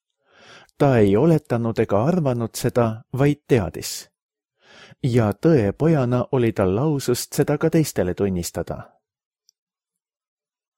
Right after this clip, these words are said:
Nagu näeme, Joona polnud mingi argpüks, ehkki vahel arvatakse sedagi. Argpüks ei paku vabatahtlikult välja,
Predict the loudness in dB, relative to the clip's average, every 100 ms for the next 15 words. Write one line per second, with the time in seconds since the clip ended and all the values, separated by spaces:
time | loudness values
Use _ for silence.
0 | _ _ _ _ _ _ _ _ _ _
1 | _ _ _ _ _ -2 0 -2 0 2
2 | 2 2 -4 -8 _ -2 0 2 0 -2
3 | 0 -2 -4 0 0 2 0 0 -2 -6
4 | -4 -4 -4 -10 -10 -4 -2 -2 -6 -2
5 | 0 0 0 -2 -2 -6 -6 -6 -4 0
6 | 0 -2 -4 -10 -10 _ _ _ _ _
7 | _ _ -20 -20 -20 _ -2 0 0 -2
8 | -4 -2 0 0 2 0 0 0 0 0
9 | -2 -4 -2 -6 -2 -4 -2 -2 0 2
10 | 0